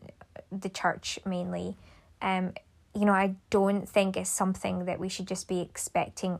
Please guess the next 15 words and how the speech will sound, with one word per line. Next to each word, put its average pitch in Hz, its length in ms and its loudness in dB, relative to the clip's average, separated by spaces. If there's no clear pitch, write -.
of, 170 680 -2
um, 175 540 -2
you 220 120 4
know, 196 180 6
random 185 480 2
females, 190 720 2
um, 180 600 -2
out 247 180 8
there. 190 480 4
I 202 80 2
just 190 380 -2
think 202 220 4
it's - 160 -2
very 196 440 4
unfair. 185 760 2